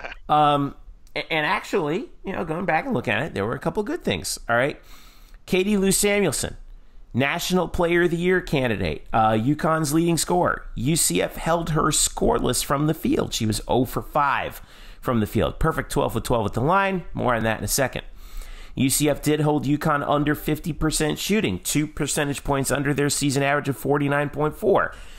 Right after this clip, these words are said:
Speaker 2: Um, now, U C F's, uh,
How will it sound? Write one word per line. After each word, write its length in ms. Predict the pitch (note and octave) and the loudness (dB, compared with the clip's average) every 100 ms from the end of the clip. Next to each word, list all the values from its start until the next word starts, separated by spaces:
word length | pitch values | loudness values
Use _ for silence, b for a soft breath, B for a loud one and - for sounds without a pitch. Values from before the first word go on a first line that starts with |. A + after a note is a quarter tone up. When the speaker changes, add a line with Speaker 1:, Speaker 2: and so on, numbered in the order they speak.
| B B - | B B 0
Speaker 2:
Um, 560 | A2+ A2+ A2+ A2+ A2 - - | 2 4 4 4 2 0 -2
now, 240 | C3+ - - | -2 -2 -4
U 140 | A#2+ | 0
C 240 | A#2 B2 B2 | 2 4 4
F's, 420 | A2+ - - - | 2 0 -4 -4
uh, 240 | - D#2 | -2 0